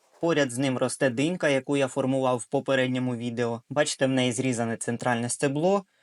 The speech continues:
на бокових пагонах формуються вже плоди. Чому вона виглядає саме так та як правильно все зробити, я пояснюю в окремому відео. Його ви знайдете в мене на каналі.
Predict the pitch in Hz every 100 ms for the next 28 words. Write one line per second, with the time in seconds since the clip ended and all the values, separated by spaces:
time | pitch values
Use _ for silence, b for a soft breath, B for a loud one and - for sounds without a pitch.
0 | b - 131 127 131 139 123 - 175 160
1 | 160 147 - 131 143 139 127 127 110 113
2 | 113 117 117 123 185 190 _ - 180 185
3 | 147 139 127 123 135 127 127 117 139 135
4 | 139 170 175 - 147 147 - 147 139 127
5 | 123 120 139 123 143 170 190 170 b b
6 | b 156 190 190 156 143 139 151 135 127
7 | 131 175 165 147 135 120 110 113 107 107
8 | B - _ - 143 151 185 151 160 156
9 | 147 135 123 151 143 127 123 110 104 101